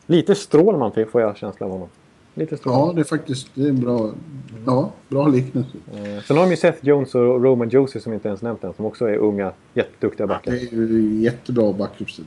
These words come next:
Speaker 2: Men, men Barrett
Speaker 1: Ryan
Speaker 2: Jack känns riktigt starkt. Så
Speaker 1: Ryan
Speaker 2: att,
Speaker 1: Ellis.
Speaker 2: de kanske inte kommer att överraska någon längre, men det, det kommer att vara att räkna med. Och, och, och om så, en sån som Filip då tar ytterligare ett steg, och jag får nästan en känsla av att det kommer att hända. Han är ju
Speaker 1: Ja.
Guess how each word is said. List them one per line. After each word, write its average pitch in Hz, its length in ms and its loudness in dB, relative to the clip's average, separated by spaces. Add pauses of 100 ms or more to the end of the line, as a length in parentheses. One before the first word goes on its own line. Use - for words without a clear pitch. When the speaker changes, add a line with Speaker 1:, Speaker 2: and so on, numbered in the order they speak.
(140)
Speaker 2:
Men, 110 280 0
men 117 200 0
Barrett 131 280 4
Speaker 1:
Ryan 117 120 0 (640)
Speaker 2:
Jack 107 100 -6
känns 123 280 0
riktigt 127 240 -6
starkt. 98 380 -4
Så 139 120 6
Speaker 1:
Ryan 143 160 2
Speaker 2:
att, 135 60 4
Speaker 1:
Ellis. - 340 0 (1300)
Speaker 2:
de 120 80 0
kanske 147 200 0
inte 160 100 2
kommer 175 180 4
att 151 60 6
överraska 165 420 4
någon 131 160 2
längre, 123 160 -2
men 123 180 -2
det, 123 140 0
det 123 400 -4
kommer 147 140 2
att 156 60 2
vara 143 180 4
att 131 60 4
räkna 160 360 2
med. 104 200 0
Och, 113 240 -4
och, 123 160 -2 (100)
och 123 140 -4
om 120 260 2
så, 131 140 0
en 117 160 0
sån 123 160 2
som 117 140 0
Filip 147 400 6
då 113 340 -2 (500)
tar 135 160 2
ytterligare 131 400 4
ett 104 100 -2
steg, 113 280 -2
och 117 60 0
jag 120 80 0
får 147 180 2
nästan 120 280 -2
en 113 60 -2
känsla 123 340 -4
av 107 160 -4
att 110 80 -12
det 110 100 -6
kommer 107 240 -6
att 101 60 -4
hända. 135 240 -2
Han 104 180 -6
är 113 40 -6
ju 104 280 -4
Speaker 1:
Ja. 95 180 -4